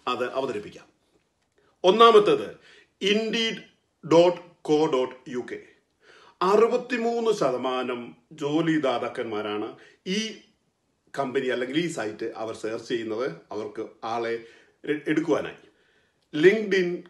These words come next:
ഡോട്ട് കോം. മൂന്നാമത്തത് വളരെ famous ആണ്, റീഡ് ഡോട്ട് കോ ഡോട്ട് യു കെ. പിന്നീടുള്ളത് ടോട്ടൽ ജോബ് ഡോട്ട് കോം ആണ്.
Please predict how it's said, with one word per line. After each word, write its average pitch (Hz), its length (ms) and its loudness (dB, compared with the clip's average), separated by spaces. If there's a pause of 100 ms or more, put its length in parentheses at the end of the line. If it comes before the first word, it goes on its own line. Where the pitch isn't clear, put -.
(240)
ഡോട്ട് 135 280 0
കോം. 107 180 -4 (1300)
മൂന്നാമത്തത് 180 560 2 (300)
വളരെ 185 300 0
famous 156 340 -2
ആണ്, 123 160 -6 (540)
റീഡ് 139 340 0 (720)
ഡോട്ട് 165 260 4 (140)
കോ 143 80 4 (160)
ഡോട്ട് 107 240 -4
യു 95 140 -12
കെ. - 60 -20 (1600)
പിന്നീടുള്ളത് 202 560 6 (480)
ടോട്ടൽ 214 420 6 (300)
ജോബ് 151 340 2 (160)
ഡോട്ട് 120 240 -2
കോം 90 100 -8 (100)
ആണ്. - 80 -20